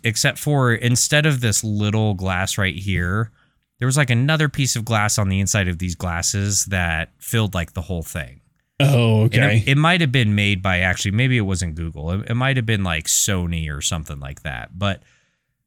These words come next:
Speaker 1: and, and they Bluetooth to your phone. They char-, the charging port was, like, on the backside of the ears. Um, I just feel like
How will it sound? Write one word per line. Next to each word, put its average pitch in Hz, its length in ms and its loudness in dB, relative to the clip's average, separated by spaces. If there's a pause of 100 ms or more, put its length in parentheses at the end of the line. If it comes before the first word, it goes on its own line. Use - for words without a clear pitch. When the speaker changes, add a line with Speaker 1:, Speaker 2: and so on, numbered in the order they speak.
(500)
Speaker 1:
and, 135 220 4
and 139 240 2
they 143 140 6
Bluetooth 139 580 4
to 135 120 2
your 135 120 4
phone. 107 400 2
They 101 120 2
char-, 113 400 2
the 101 140 -2
charging 117 380 2
port 110 260 -2
was, 98 140 -2
like, 101 180 0
on 101 100 0
the 95 60 0
backside 90 480 0
of 90 80 -4
the 92 160 -4
ears. 85 560 -4 (460)
Um, 85 680 -2 (560)
I 151 40 0
just 175 140 0
feel 196 180 0
like 120 300 0